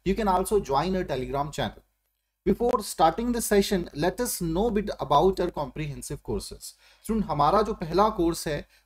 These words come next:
वो उन विद्यार्थियों के लिए, उन students के लिए है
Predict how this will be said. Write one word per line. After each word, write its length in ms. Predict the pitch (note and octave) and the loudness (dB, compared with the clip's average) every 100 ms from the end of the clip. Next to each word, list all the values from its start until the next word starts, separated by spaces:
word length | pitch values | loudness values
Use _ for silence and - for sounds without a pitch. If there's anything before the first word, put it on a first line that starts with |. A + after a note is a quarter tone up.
| - | 0
वो 120 | G#3+ G#3 | 0 2
उन 100 | A3+ | 2
विद्यार्थियों 540 | F#3 D#3 D3 D3+ A3+ | 4 4 2 0 -2
के 120 | F#3 | 0
लिए, 100 | F#3 | 0
उन 160 | F#3 G#3+ | 0 0
students 440 | - G3 F3 F3+ | 0 0 0 -2
के 120 | - | -2
लिए 200 | D#3 D3 C3+ | -2 -2 -2
है 220 | B2 | -4